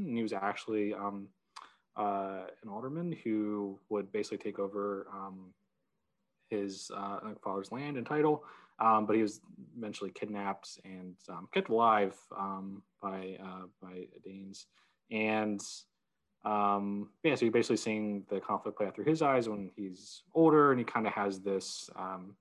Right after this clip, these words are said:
but he knows of his, like, birthright, I would, I guess you could say. So he kinda has this, uh, conflicting, um, uh, desire to, like, uh, uh, you know, first,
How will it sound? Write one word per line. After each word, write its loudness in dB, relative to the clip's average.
but 8
he 8
knows 10
of 4
his, 0
like, -14
birthright, -4
I -8
would, -8
I -12
guess -12
you -4
could -8
say. 4
So 4
he 6
kinda 2
has 0
this, -8
uh, -8
conflicting, -6
um, -2
uh, -4
desire 0
to, -10
like, -8
uh, -6
uh, -8
you -10
know, -6
first, 2